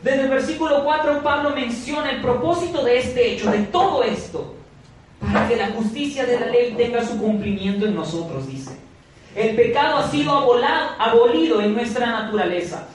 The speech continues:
Somos participantes ahora de la victoria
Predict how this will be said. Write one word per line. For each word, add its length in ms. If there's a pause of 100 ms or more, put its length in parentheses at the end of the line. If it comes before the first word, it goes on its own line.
(120)
Somos 320
participantes 920
ahora 380
de 100
la 120
victoria 840